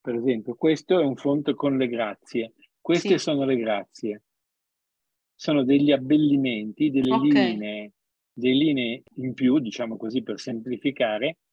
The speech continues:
Speaker 1: che rendono agevole la lettura.
Speaker 2: Ok.
Speaker 1: E questi font servono per, non so, il, un romanzo, no? Per, per il corpo,
Speaker 2: Sì.
Speaker 1: quando devi leggere tanto testo, va bene.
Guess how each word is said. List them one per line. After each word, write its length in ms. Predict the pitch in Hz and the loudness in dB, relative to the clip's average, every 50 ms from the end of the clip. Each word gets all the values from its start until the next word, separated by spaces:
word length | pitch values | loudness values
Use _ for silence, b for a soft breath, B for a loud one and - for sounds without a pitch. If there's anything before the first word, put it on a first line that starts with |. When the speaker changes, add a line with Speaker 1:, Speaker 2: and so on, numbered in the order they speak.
| _ _ _ _ _ | _ _ _ _ _
Speaker 1:
che 380 | - 165 156 156 175 185 - _ | 0 2 4 4 4 2 -2 _
rendono 540 | - 135 147 156 165 170 175 175 180 175 160 | -4 0 0 0 0 0 0 0 0 2 2
agevole 560 | 151 127 131 151 151 143 143 151 147 147 135 | 0 0 2 2 2 2 2 2 2 2 2
la 120 | 131 131 | 0 0
lettura. 680 | 127 127 127 - _ _ - 110 98 98 98 104 104 110 _ _ _ _ _ _ _ | -2 -4 -6 -8 _ _ -10 -8 -8 -6 -6 -6 -8 -10 _ _ _ _ _ _ _
Speaker 2:
Ok. 480 | - 214 208 - - 175 170 170 170 - _ _ _ _ _ _ _ _ _ _ _ _ _ _ _ _ | -6 -6 -6 -6 -6 -8 -8 -10 -14 -20 _ _ _ _ _ _ _ _ _ _ _ _ _ _ _ _
Speaker 1:
E 140 | 127 120 | -8 -4
questi 380 | - - 175 170 - - 170 151 | 0 2 2 2 2 -2 -4 -2
font 400 | - - 175 175 185 190 - 190 | 0 0 0 0 0 -2 -2 -4
servono 800 | 151 - - 139 127 120 123 123 135 139 147 160 175 180 - _ _ _ _ _ | -4 0 2 2 2 2 2 -2 -2 -2 -2 -2 -4 -4 -8 _ _ _ _ _
per, 480 | - 120 117 120 120 127 151 151 - _ _ _ _ _ _ _ _ _ _ _ _ _ - - | 0 2 2 2 2 0 -2 -2 -6 _ _ _ _ _ _ _ _ _ _ _ _ _ -20 -14
non 200 | 117 110 110 104 | -12 -12 -12 -6
so, 220 | - - 135 113 101 | 0 2 2 2 2
il, 200 | 101 98 107 107 _ _ _ _ _ | 0 -4 -10 -14 _ _ _ _ _
un 120 | - 123 120 | -8 -4 0
romanzo, 580 | 123 131 139 165 151 123 107 107 101 104 113 | 0 2 2 2 0 0 -4 -6 -8 -6 -4
no? 240 | 113 120 - 127 104 | -2 -2 -2 -2 -2
Per, 240 | - - 117 110 101 | -4 -4 -4 -4 -4
per 120 | - 123 | -2 -2
il 140 | 117 117 113 | -2 -2 -2
corpo, 380 | - - 165 143 117 107 - 123 | 2 2 4 4 4 2 -2 -2
Speaker 2:
Sì. 60 | 123 | 0
Speaker 1:
quando 220 | 117 - 135 139 143 | 0 2 2 2 2
devi 200 | 147 147 143 151 | 4 4 4 4
leggere 380 | 156 151 139 135 147 139 131 | 2 2 0 0 -2 -2 -2
tanto 400 | - - 156 156 156 143 - 143 | -2 -2 -4 -4 -4 -4 -6 -6
testo, 580 | - - 107 98 - - - _ - 117 - _ _ _ _ _ _ _ _ _ _ | -6 -6 -8 -8 -10 -14 -20 _ -20 -20 -20 _ _ _ _ _ _ _ _ _ _
va 140 | 104 110 104 | -12 -10 -10
bene. 360 | 101 98 95 98 104 107 | -8 -10 -10 -12 -16 -20